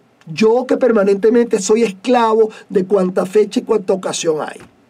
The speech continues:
Bueno, pero todas mis amigas reciben y yo no. Bueno, pues esas son tus amigas. Salte tú de ese grupete. Salte tú de ese grupete. Y pregúntate, ¿por qué tú estás con ese ser? ¿Por qué tú estás con ese ser que se saltó el Día de los Enamorados?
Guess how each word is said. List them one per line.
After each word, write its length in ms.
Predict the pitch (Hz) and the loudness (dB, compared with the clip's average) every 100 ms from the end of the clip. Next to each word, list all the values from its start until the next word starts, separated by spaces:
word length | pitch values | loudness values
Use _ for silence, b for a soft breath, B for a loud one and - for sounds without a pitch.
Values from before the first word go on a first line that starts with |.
| _ _ _ _ B B | _ _ _ _ B B
Bueno, 260 | 262 285 269 | 0 2 4
pero 160 | 226 | 2
todas 240 | 202 233 320 | 2 0 2
mis 140 | 254 | 2
amigas 360 | 247 247 254 254 | 4 2 2 2
reciben 520 | 226 - 233 240 233 | 0 2 2 2 2
y 80 | 208 | 0
yo 160 | 202 | 0
no. 80 | 185 | 2
Bueno, 240 | 190 202 440 | 0 0 -2
pues 120 | - 151 | -6 -12
esas 140 | 151 | -4
son 180 | 208 196 | -4 -2
tus 140 | 233 | -4
amigas. 360 | 214 180 269 - _ _ _ _ _ _ _ _ | -4 -4 -6 -8 _ _ _ _ _ _ _ _
Salte 580 | - - 214 220 208 240 | -12 -6 -2 -2 -2 -4
tú 140 | 247 | 0
de 60 | 240 | 0
ese 160 | 247 | 0
grupete. 560 | 240 180 220 254 - - _ _ _ _ _ _ _ _ | -2 -2 -2 -4 -6 -14 _ _ _ _ _ _ _ _
Salte 320 | - 247 247 | -6 -4 -2
tú 120 | 277 240 | 0 0
de 60 | |
ese 140 | 233 240 | 2 0
grupete. 380 | 202 233 220 208 | 0 0 -2 0
Y 60 | 214 | 2
pregúntate, 520 | 196 190 277 233 202 | 2 2 2 2 0
¿por 140 | 190 | 2
qué 60 | 202 | 2
tú 100 | 226 | 0
estás 160 | 233 | -2
con 180 | 226 233 | -2 0
ese 160 | 208 208 | 2 0
ser? 240 | 185 - - _ _ _ _ _ _ _ b b _ | -2 -8 -14 _ _ _ _ _ _ _ b b _
¿Por 160 | 233 247 | -2 0
qué 60 | |
tú 80 | 254 | 0
estás 180 | 294 277 | 0 0
con 180 | 269 269 | 2 0
ese 160 | 262 | 0
ser 180 | 214 294 | -2 -2
que 100 | 262 | 0
se 100 | 233 | 0
saltó 360 | 208 214 190 233 | 0 -2 0 0
el 60 | |
Día 100 | 226 | 2
de 40 | 233 | 2
los 140 | 214 | 2
Enamorados? 480 | 196 143 120 92 | 0 -2 -6 -6